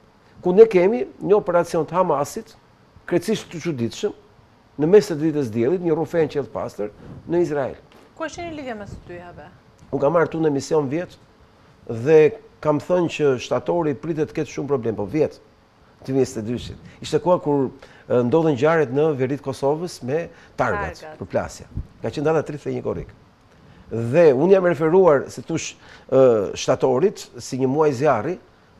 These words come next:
Speaker 1: sepse do fillonte, thosha, Izraeli me Iranin. Thosha, ë, ë, Greqia me Turqinë. Ë, Irani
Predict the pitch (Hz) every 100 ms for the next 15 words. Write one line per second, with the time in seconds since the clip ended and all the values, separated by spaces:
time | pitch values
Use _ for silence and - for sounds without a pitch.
0 | _ - 143 147 135 143 156 180 160 -
1 | 156 - 127 123 117 139 170 165 143 143
2 | 127 101 78 - _ _ - - - -
3 | - 165 151 160 139 - 127 127 120 92
4 | - 123 113 104 110 127 131 - 170 151
5 | 151 156 123 - 101 71 - _ _ _
6 | _ - - - _ 117 117 104 - 131
7 | 123 156 165 180